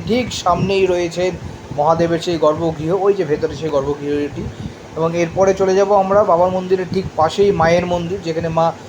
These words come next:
দুর্গা হিসাবে পূজিত হন সেই মন্দিরে। এই হলো সেই মন্দির। এবং এখানেও আমাদের ভাগ্য এতটাই ভালো যে মা আমাদের সাথে ছিলেন, যে আমরা এখানেও মায়ের ঠিক গর্ভগৃহের ভেতরে আমরা প্রবেশ করতে পেরেছিলাম। এবং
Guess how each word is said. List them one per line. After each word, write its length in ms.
দুর্গা 240
হিসাবে 400
পূজিত 400
হন 320
সেই 180
মন্দিরে। 520
এই 140
হলো 240
সেই 180
মন্দির। 400
এবং 200
এখানেও 440
আমাদের 420
ভাগ্য 440
এতটাই 560
ভালো 320
যে 80
মা 160
আমাদের 540
সাথে 260
ছিলেন, 260
যে 80
আমরা 380
এখানেও 440
মায়ের 340
ঠিক 180
গর্ভগৃহের 640
ভেতরে 260
আমরা 160
প্রবেশ 320
করতে 320
পেরেছিলাম। 460
এবং 180